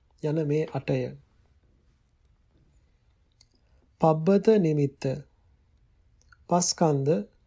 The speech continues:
ගල් කන්ද, පස් ගල් කලවම් කන්ද යයි පර්වත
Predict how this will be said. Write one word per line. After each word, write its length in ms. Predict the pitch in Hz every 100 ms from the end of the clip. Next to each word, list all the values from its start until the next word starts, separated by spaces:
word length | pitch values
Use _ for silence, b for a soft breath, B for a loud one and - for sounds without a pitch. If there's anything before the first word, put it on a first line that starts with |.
| _ _ _ -
ගල් 260 | 139 143 143
කන්ද, 480 | 160 156 131 135 143 _ _ _ _ -
පස් 220 | 151 147 - -
ගල් 260 | 143 143 143 - _ - -
කලවම් 460 | 143 156 165 147 143
කන්ද 380 | - 135 131 131 147 - _
යයි 260 | 143 139 151 208 _ _ _ _ -
පර්වත 420 | 151 151 160 151